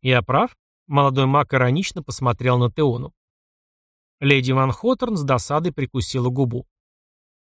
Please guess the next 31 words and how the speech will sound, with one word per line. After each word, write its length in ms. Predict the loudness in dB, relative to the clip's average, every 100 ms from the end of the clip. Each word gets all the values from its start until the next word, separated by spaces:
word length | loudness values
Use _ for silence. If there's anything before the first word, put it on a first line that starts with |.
| _
«Кажется, 240 | -6 -4
вы 80 | 0
неверно 400 | 0 2 0 0
воспринимаете 640 | -4 -6 -4 0 0 -2 -4
наш 160 | -6
союз», 480 | -6 -6 -6 -8 -4
мягко 300 | 0 0 -2
указала 420 | -4 -2 0 -2
Полина. 360 | -2 -2 -2 0
«Мы 140 | 0
не 100 | 2
наемники, 720 | 2 2 2 0 -2 -6 -14 -18 _ _
и 120 | 0
воевать 400 | 2 2 2 0
за 180 | 0 0
вас 240 | 0 -2
не 120 | -4 -4
будем. 400 | -4 -6 -10 -12
Поставки 460 | -8 -6 -4 -4 -2
оружия, 380 | -2 0 -2 -2
пожалуйста. 640 | -2 0 -2 -6 -14 -18 -20 _ -4
Отправить 520 | -4 0 0 0 0
боевые 300 | 0 0 0
подразделения 640 | -2 -2 0 0 0 0
в 40 | 0
другую 320 | -2 -2 -6
страну 360 | -4 -2 -2
драться 340 | 0 0 -2 -4
за 100 | -6
чужой 300 | -4 -4 -4
клан? 320 | -2 -4 -4